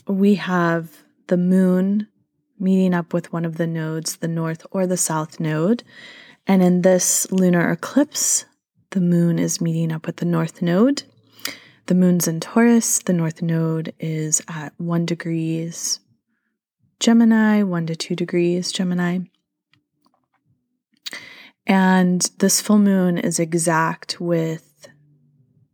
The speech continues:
the moon at twenty-seven degrees, fourteen arc minutes, Taurus. Therefore, the sun is at twenty-seven degrees, fourteen arc minutes, Scorpio. And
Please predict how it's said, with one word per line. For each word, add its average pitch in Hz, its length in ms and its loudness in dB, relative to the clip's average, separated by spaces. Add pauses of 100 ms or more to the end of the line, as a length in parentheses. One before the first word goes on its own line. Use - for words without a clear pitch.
(180)
the 185 80 2
moon 180 280 4
at 165 160 -2
twenty-seven 175 720 0
degrees, 165 540 -2
fourteen 175 600 0 (140)
arc 165 300 -2
minutes, - 760 -2 (260)
Taurus. 175 640 0 (440)
Therefore, 214 360 2
the 175 140 2
sun 165 580 -2
is 165 200 -4
at 160 200 -4
twenty-seven 208 680 2
degrees, 160 400 -6
fourteen - 480 -8
arc 156 220 -12
minutes, 175 520 -4 (120)
Scorpio. - 800 -4 (1300)
And 196 800 2